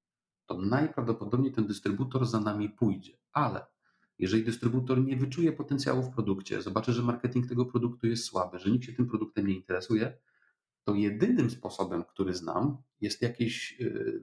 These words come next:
w ogóle oddanie wyłączności takim dystrybutorom i wspólne budowanie tego, tego produktu jakby ze wspólnych budżetów na kraj, tak żeby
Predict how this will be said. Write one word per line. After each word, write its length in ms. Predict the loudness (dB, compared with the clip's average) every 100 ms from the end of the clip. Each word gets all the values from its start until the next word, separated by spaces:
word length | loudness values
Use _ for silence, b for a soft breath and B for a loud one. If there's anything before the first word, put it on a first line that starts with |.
| -6
w 80 | -2
ogóle 240 | 0 0
oddanie 400 | -2 -2 0 0
wyłączności 680 | 2 2 2 -2 -4 -4 -16
takim 260 | -20 -12 -10
dystrybutorom 640 | -10 -8 -6 -4 -4 -6 -8 _
i 40 |
wspólne 420 | -16 2 2 4
budowanie 640 | 0 -4 0 0 0 -2 b b b _
tego, 640 | -2 2 2 2 0 -2 -8
tego 220 | -4 -4
produktu 720 | -2 0 0 -2 -2 0 0 -4
jakby 380 | -8 -4 0 0
ze 140 | -2
wspólnych 400 | -8 -2 0 0
budżetów 480 | -2 -2 -4 -4 -6
na 100 | -6
kraj, 340 | -4 -4 -4 -6
tak 140 | -6
żeby 300 | -6 -6 -8